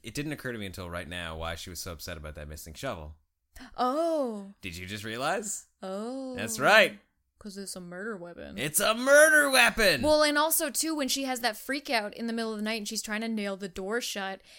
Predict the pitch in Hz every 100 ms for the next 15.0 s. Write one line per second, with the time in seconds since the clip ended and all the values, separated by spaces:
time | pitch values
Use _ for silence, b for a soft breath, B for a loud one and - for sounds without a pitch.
0 | B 220 262 262 269 285 240 226 240 254
1 | 254 - 240 233 233 247 233 240 226 220
2 | 233 214 202 240 269 220 196 208 233 226
3 | 233 233 - 247 247 226 - 214 208 -
4 | B B - 143 143 139 143 - 277 302
5 | 262 285 285 269 254 240 220 247 277 262
6 | 247 180 - 85 233 226 226 214 214 -
7 | - 262 220 214 - 240 277 285 285 285
8 | 277 247 240 370 - 202 190 - - -
9 | 78 95 101 95 92 104 330 277 302 285
10 | 262 - 285 311 262 233 233 247 233 -
11 | 311 339 262 240 226 - _ _ _ -
12 | - 285 320 349 311 277 - 320 330 285
13 | 320 311 277 294 330 269 262 294 285 269
14 | 320 359 311 294 294 285 294 262 311